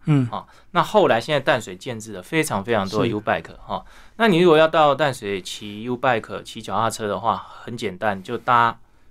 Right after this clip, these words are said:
Speaker 2: 捷运到淡水就可以。
Speaker 1: 嗯，再开始骑。
Speaker 2: 哦。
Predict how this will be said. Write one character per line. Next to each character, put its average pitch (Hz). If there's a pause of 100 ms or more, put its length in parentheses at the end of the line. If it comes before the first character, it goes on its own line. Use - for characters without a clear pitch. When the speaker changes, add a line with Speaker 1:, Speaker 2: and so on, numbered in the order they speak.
Speaker 2:
捷 110
运 120
到 110
淡 104
水 -
就 -
可 - (100)
以。 -
Speaker 1:
嗯， 139
再 170
开 156
始 131
骑。 117
Speaker 2:
哦。 -